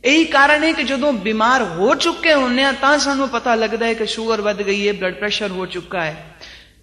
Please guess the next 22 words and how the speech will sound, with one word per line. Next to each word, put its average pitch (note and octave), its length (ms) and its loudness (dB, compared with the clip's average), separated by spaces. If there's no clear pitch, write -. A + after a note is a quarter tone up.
ਜਾਂ F3+ 140 -8
ਹਾਰਟ G3+ 280 0
ਦੀ G#3 140 -6
ਕੋਈ G#3+ 160 -8
ਪ੍ਰੋਬਲਮ F#3 500 -6
ਆ E3 140 -6
ਚੁੱਕੀ D#3 440 -12
ਹੈ। - 60 -20
ਲੇਕਿਨ B3+ 300 -2
ਅਗਰ B3 200 2
ਬਹੁਤ D4 380 0
ਪਹਿਲੇ A#3 420 0
ਨਾਰਮਲ A#3+ 480 0
ਕੰਡੀਸ਼ਨਸ B3 600 -2
ਦੇ G#3+ 100 -4
ਵਿੱਚ G3+ 280 -6
ਠੀਕ-ਠੀਕ - 540 -4
ਖੁਰਾਕ G3 720 -2
ਔਰ G3 100 -2
ਠੀਕ-ਠੀਕ A#3 560 -8
ਵਰਜਿਸ਼ G3+ 440 -4
ਚੱਲੇ, D#3+ 540 -6